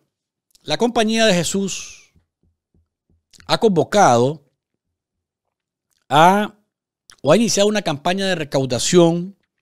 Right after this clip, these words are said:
para becar a los estudiantes de la confiscada Universidad Centroamericana de Managua.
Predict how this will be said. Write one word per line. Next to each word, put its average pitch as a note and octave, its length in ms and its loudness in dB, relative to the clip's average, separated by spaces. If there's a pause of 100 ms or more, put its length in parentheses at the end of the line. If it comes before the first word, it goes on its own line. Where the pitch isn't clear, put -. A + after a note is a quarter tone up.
(240)
para D3 220 0
becar D#3+ 380 -2
a - 20 -6
los F3+ 120 -4
estudiantes D#3+ 540 -6
de D#3+ 60 -10
la D3+ 100 -10
confiscada D3 680 -12
Universidad B2+ 640 -12
Centroamericana B2+ 720 -14
de B2+ 60 -18
Managua. F#2+ 540 -20